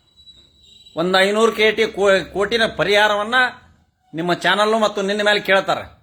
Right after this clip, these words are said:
ಯಾರು ಕೇಳಿದ್ರೆ ನಾ ಕೇಳ್ತೇನೆ, ನಾ ಹಾಕ್ತೇನೆ, ನಾನ್ ಹಾಕ್ತೇನೆ ನಿನ್ನ ಮೇಲೆ ಕೇಸ್. ಪರಿಹಾರ ಕೇರಿ ಡಿಫಾಮೇಟರಿ ಹಾಕೇ ಹಾಕ್ತೇನೆ. ಯಾಕಂದ್ರೆ ನಿನ್ನೆ ಏನ್ ಹೇಳಿದಿ, ಕೊಲೆ ಮಾಡಿದಾನೆ ಅಂತ ಹೇಳಿದಿ.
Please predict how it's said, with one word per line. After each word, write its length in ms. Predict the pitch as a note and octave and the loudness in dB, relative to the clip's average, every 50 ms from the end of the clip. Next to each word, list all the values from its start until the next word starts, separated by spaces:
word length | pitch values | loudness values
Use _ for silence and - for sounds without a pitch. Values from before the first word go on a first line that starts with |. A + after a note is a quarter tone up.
| _ _ _ _ _ _ _ - - _ _ _ _ _ _ _ _ _ _ _ _ _ _ _ - - - - | _ _ _ _ _ _ _ -20 -20 _ _ _ _ _ _ _ _ _ _ _ _ _ _ _ -20 -20 -10 -4
ಯಾರು 340 | D3 F3 G3 G#3+ A3+ A3+ A3 | 0 2 2 2 2 2 0
ಕೇಳಿದ್ರೆ 360 | A3 A3+ A3 A#3 B3 B3 A3+ | -2 -2 0 0 0 0 0
ನಾ 160 | G#3+ A3 A3 G#3+ | 0 -2 -2 -2
ಕೇಳ್ತೇನೆ, 380 | A3 G#3+ G#3 G3 D#3+ D#3+ D3 | -2 -4 -4 -4 -6 -8 -6
ನಾ 120 | E3 G3+ G#3 | -4 -4 -4
ಹಾಕ್ತೇನೆ, 420 | C#4+ - - - F#3+ D#3+ B2+ G#2+ F2 _ _ _ _ _ _ _ _ _ _ _ _ _ _ _ _ _ _ _ _ - | -4 -6 -6 -8 -12 -12 -12 -14 -18 _ _ _ _ _ _ _ _ _ _ _ _ _ _ _ _ _ _ _ _ -2
ನಾನ್ 200 | F3+ A3 A#3 A3 | 0 2 2 2
ಹಾಕ್ತೇನೆ 340 | A3 G#3+ A3 - G3 F3+ | 2 0 -2 -4 -6 -6
ನಿನ್ನ 140 | E3 D#3 D#3 | -6 -6 -6
ಮೇಲೆ 160 | D#3+ E3+ E3 | -6 -8 -8
ಕೇಸ್. 300 | D3+ - D#3+ C#3+ - - - - _ _ _ _ _ _ _ _ _ _ _ _ _ _ _ _ _ _ _ _ _ _ _ _ _ | -8 -10 -12 -14 -14 -16 -20 -20 _ _ _ _ _ _ _ _ _ _ _ _ _ _ _ _ _ _ _ _ _ _ _ _ _
ಪರಿಹಾರ 380 | - D3 F#3 G3+ F#3 F#3 G3 G3 | -2 0 2 2 4 4 2 2
ಕೇರಿ 300 | F3+ - F#3+ G3 G3+ G3 | 0 -2 -2 -2 -2 -2
ಡಿಫಾಮೇಟರಿ 600 | E3 E3 - F3+ F#3+ F#3 F#3 F#3 E3 D#3 F#3+ F#3+ | -4 -6 -6 -4 -4 -4 -4 -4 -6 -4 -4 -4
ಹಾಕೇ 380 | C#3 C3+ D#3 D#3+ D#3+ D#3+ G#3+ | -2 0 -2 -2 -2 0 0
ಹಾಕ್ತೇನೆ. 400 | G3+ E3+ E3+ E3+ - E3+ C#3+ C#3 | 0 2 0 -2 -4 -8 -8 -6
ಯಾಕಂದ್ರೆ 720 | E3 F#3+ F#3 G3 F#3 E3+ C3+ B2 C#3 F3 G#3 G#3 - _ _ _ _ _ _ _ _ - | -4 -4 -4 -6 -6 -6 -6 -4 -4 -4 -6 -8 -12 _ _ _ _ _ _ _ _ -6
ನಿನ್ನೆ 320 | D#3 F#3 A3 A#3 A#3+ A#3 | -4 -2 0 0 0 0
ಏನ್ 100 | A3+ G#3+ | 2 2
ಹೇಳಿದಿ, 280 | G3 G3 F#3+ G3+ G#3+ G#3+ | 2 2 2 2 0 0
ಕೊಲೆ 400 | - D#3+ E3 F3 F#3+ F3+ E3+ D#3+ | 0 0 2 4 4 4 2 2
ಮಾಡಿದಾನೆ 460 | D3 D3+ D#3 D#3 C#3+ C#3+ C3+ B2 B2+ | 0 -2 -4 -4 -4 -6 -8 -8 -10
ಅಂತ 200 | C3 D#3+ - - | -12 -12 -8 -4
ಹೇಳಿದಿ. 440 | F3+ E3+ E3 C3+ A2 G#2 G#2 _ | -4 -4 -4 -4 -8 -12 -16 _